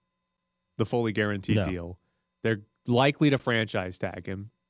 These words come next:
Speaker 1: If they tag him and he sits out, he has to pay fifty thousand dollars a day in fines, which is brutal. And even then, if you were like, "Oh, another team might trade for him,"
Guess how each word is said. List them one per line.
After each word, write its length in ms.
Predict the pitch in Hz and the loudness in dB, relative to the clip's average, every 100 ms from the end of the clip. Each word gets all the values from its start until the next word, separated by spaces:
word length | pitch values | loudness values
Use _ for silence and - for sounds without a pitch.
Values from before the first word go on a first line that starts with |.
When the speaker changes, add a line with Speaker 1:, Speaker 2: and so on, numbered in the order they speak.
| _ _ | _ _
Speaker 1:
If 280 | 135 156 - | 4 4 4
they 160 | 135 127 | 0 2
tag 380 | 135 123 117 | 2 2 2
him 360 | 107 92 101 120 - | -2 -4 -6 -8 -6
and 160 | 104 | -6
he 160 | 95 120 | -2 -4
sits 320 | - 107 90 | 0 -2 -2
out, 280 | 98 92 98 | -2 -2 -2
he 120 | 104 | -2
has 160 | 95 92 | -2 -4
to 80 | 98 | -4
pay 220 | - 98 | -2 -4
fifty 320 | 98 98 98 | -4 -6 -6
thousand 400 | 95 98 98 95 | -4 -4 -4 -6
dollars 340 | 92 95 95 90 | -4 -4 -6 -8
a 40 | |
day 220 | 90 95 | -6 -6
in 120 | 92 | -6
fines, 440 | 92 101 92 95 95 | -4 -4 -2 -8 -6
which 180 | 92 - | -8 -10
is 60 | |
brutal. 540 | 80 131 123 85 95 - - _ _ _ _ _ _ _ | 0 2 2 -2 -8 -8 -20 _ _ _ _ _ _ _
And 220 | 131 135 - | -2 -2 -2
even 420 | 185 180 156 135 | 0 2 2 4
then, 540 | 147 196 143 127 135 - _ _ - | 4 6 4 2 -4 -8 _ _ -2
if 180 | 135 123 | 0 2
you 100 | 135 | 2
were 60 | 127 | 4
like, 180 | 120 | 4
"Oh, 120 | 165 139 | 6 4
another 240 | 131 131 | 4 0
team 200 | 135 123 | 0 0
might 160 | 107 - | 0 0
trade 260 | 139 139 | 0 0
for 180 | - 110 | -2 -2
him," 100 | 95 | -4